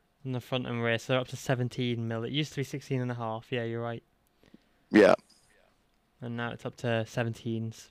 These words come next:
Speaker 1: for the pair of them. So, still pretty small, I would say. But yeah,
Speaker 2: Yeah,
Speaker 1: um,
Speaker 2: that's
Speaker 1: I've got
Speaker 2: standard, like, road bike and race bike size
Speaker 1: Yeah,
Speaker 2: for
Speaker 1: that's
Speaker 2: sport
Speaker 1: true.
Speaker 2: bikes.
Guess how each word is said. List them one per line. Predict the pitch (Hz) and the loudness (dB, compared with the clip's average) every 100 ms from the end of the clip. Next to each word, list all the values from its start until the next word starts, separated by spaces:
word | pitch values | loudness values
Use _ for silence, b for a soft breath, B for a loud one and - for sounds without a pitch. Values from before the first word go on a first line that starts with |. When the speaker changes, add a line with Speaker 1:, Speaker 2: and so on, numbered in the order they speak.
| _ | _
Speaker 1:
for | 127 | -10
the | 117 | -10
pair | - 123 120 | -10 -8 -6
of | 117 | -6
them. | 120 - b b b b | -8 -12 b b b b
So, | - 131 123 160 - _ _ _ _ | 4 6 6 4 -10 _ _ _ _
still | - - 226 | -6 0 2
pretty | 196 175 | 4 2
small, | - 180 156 123 160 - _ - | 4 6 8 8 6 0 _ -4
I | |
would | 123 113 | -4 -2
say. | 123 143 180 _ _ b b b b b _ | 0 0 -2 _ _ b b b b b _
But | 156 | -4
yeah, | 147 139 117 123 | 0 2 4 8
Speaker 2:
Yeah, | 139 110 | 8 10
Speaker 1:
um, | 104 | 10
Speaker 2:
that's | 131 151 | 8 6
Speaker 1:
I've | |
got | 170 | 2
Speaker 2:
standard, | - 127 120 120 - 98 | 6 6 8 4 2 6
like, | 101 - - - | 6 4 -6 -18
road | - 104 101 98 | -6 4 4 4
bike | - 95 95 - | 6 6 6 2
and | 95 95 90 - | -4 -6 -10 0
race | 92 95 - | 2 2 4
bike | 92 87 - - - | 6 6 0 -14 -12
size | - 95 90 90 - - - - - - 131 | 2 6 6 4 -4 -14 -20 -20 -20 -16 4
Speaker 1:
Yeah, | 127 117 117 | 6 6 2
Speaker 2:
for | |
Speaker 1:
that's | 120 | -2
Speaker 2:
sport | - 95 | 2 2
Speaker 1:
true. | - | 4
Speaker 2:
bikes. | 92 - - | 4 4 -4